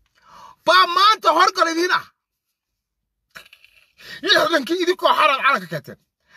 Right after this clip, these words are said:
Laakiin maanta Daahir Calasow, Sharmuuto Calasow, Dhille Calasow. Ninka hawiye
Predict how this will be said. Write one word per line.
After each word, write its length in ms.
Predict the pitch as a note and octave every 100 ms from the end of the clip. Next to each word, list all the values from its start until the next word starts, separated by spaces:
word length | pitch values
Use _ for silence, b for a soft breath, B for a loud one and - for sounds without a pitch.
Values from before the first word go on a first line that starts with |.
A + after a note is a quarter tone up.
| b
Laakiin 340 | - A3+ D#4+
maanta 320 | C#4 D4 - - _ _
Daahir 260 | D4+ D#4 -
Calasow, 400 | C#4+ C#4 G#3+ F3 _ _ _ -
Sharmuuto 500 | A#3+ C4+ C#4+ D4 -
Calasow, 340 | - B3+ F#3
Dhille 280 | - C4+ F4+
Calasow. 400 | - C#4 A3 C#3+ _ _ _ _ _ _ _ _ _ _
Ninka 220 | D#4+ - G#3+
hawiye 320 | A#3 C#4+